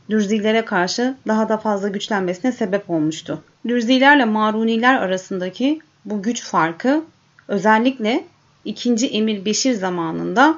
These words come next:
ve bin sekiz yüz otuz iki yılında Mehmet Ali Paşa'nın oğlu İbrahim Paşa'nın Cebel Lübnan bölgesine girerek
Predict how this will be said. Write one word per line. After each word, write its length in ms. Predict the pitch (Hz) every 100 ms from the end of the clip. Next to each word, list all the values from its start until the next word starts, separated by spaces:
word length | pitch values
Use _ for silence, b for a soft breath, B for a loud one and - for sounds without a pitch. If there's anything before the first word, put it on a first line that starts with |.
| - _ -
ve 100 | 190
bin 120 | 220
sekiz 280 | 214 220 214
yüz 60 |
otuz 260 | 202 196 202
iki 180 | 220 233
yılında 520 | 196 170 170 220 339 B B -
Mehmet 320 | 208 220 214
Ali 180 | 220 220
Paşa'nın 400 | 214 185 185 185
oğlu 400 | 208 196 269 392 B -
İbrahim 460 | 202 202 214 214
Paşa'nın 560 | 202 196 - 190 240 302 B B
Cebel 360 | - 202 202 208
Lübnan 380 | 233 196 175 180
bölgesine 480 | 208 180 185 - 175
girerek 500 | 208 262 220 277